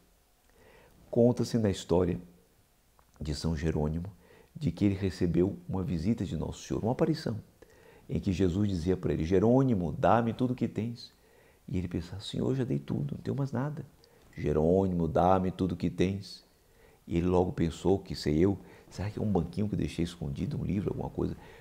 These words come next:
"Jerônimo, dá-me tudo que tens, tudo que é vosso, tudo que é teu." "Senhor, eu já dei tudo, o que mais eu posso dar?" E Nosso Senhor revelou. Revelou o quê?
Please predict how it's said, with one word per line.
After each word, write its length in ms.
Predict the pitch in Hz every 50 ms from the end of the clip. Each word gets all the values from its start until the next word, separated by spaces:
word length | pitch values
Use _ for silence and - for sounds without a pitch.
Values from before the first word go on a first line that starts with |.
| - -
"Jerônimo, 800 | - - 95 107 110 110 117 123 135 135 139 139 143 143 143 143 139
dá-me 320 | 123 131 131 139 139 139
tudo 280 | 135 - 143 147 143 147
que 120 | - 147
tens, 320 | 135 - - 127 131 143 139
tudo 200 | - 156 151 165
que 100 | - 165
é 60 | 151
vosso, 520 | 113 123 139 156 170 - - - - - - - - - - _ _
tudo 180 | _ - 147 156
que 100 | - 175
é 60 | 165
teu." 420 | 156 - 156 156 175 170 - - - - - - - - - - - -
"Senhor, 380 | - - - - 151 156 165 175
eu 60 | 170
já 100 | 156 156
dei 160 | 147 170 170
tudo, 540 | 170 175 - 160 180 202 180 165 139 - - - - - _ _ _ _ _ - -
o 40 |
que 160 | - - 190 190
mais 280 | 196 190 190 196 190
eu 80 | 185 175
posso 340 | 180 127 117 104 - 101 95
dar?" 340 | 87 78 65 57 - - - _ _ _ _ _ _ _ _ _ _ _ _ - - -
E 60 | - 92
Nosso 280 | 87 87 85 85 -
Senhor 120 | - 95 82
revelou. 500 | 85 90 85 85 87 92 90 - - - _ _ _ _ _ _ _ _ _ _ _ _ _
Revelou 400 | - - 120 123 139 143 165 185
o 60 | -
quê? 240 | - - 95 - -